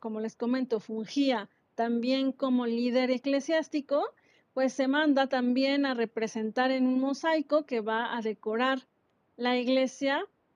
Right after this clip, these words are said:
de San Vital. Entonces, bueno, aquí tenemos al emperador Justiniano en el centro, igual con su nimbo,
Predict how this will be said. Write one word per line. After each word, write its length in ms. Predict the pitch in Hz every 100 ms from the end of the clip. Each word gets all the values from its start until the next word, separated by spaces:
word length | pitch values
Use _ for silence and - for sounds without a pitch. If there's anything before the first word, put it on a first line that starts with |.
| _ _ _ _ _ _
de 220 | 226 233
San 260 | 233 247 247
Vital. 320 | 285 381 415 359 _ _ _ _ _ _ _ _
Entonces, 560 | - 240 285 294 285 302
bueno, 200 | 254 226
aquí 200 | 226 277
tenemos 800 | 302 302 330 311 285 349 - - _ _ _ _ _
al 240 | 233 247 254
emperador 680 | 240 233 226 226 233 262
Justiniano 680 | 294 285 - 311 311 311 302
en 80 | 294
el 140 | 302
centro, 500 | 294 359 339 294 294 466 _ _ _ _ -
igual 420 | 233 220 247 240
con 220 | 262 269
su 160 | - 311
nimbo, 500 | 359 359 302 269